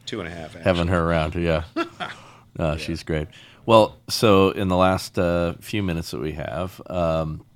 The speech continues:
Speaker 2: b-, let's, you know, plug your Substack. Let's, uh,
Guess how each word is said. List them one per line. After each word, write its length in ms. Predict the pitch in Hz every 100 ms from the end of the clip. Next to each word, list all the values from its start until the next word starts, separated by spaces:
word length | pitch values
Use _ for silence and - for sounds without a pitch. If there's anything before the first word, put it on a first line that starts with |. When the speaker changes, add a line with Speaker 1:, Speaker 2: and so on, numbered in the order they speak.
| _ _ - - -
Speaker 2:
b-, 240 | 101 - -
let's, 320 | 98 92 - -
you 120 | 104
know, 80 | 85
plug 240 | - 104
your 100 | 101
Substack. 680 | - 92 87 - 87 107 - - _
Let's, 380 | - 82 -
uh, 60 | -